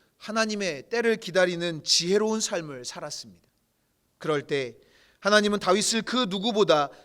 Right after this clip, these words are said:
존귀하고 복된 존재가 되게 하셨습니다.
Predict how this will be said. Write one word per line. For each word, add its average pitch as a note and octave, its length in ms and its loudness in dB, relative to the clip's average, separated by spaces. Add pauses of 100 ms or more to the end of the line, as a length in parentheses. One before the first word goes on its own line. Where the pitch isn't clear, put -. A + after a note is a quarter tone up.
(120)
존귀하고 E3+ 880 -4 (240)
복된 E3 460 -4
존재가 C3 580 -8
되게 C3+ 320 -8
하셨습니다. A#2+ 640 -8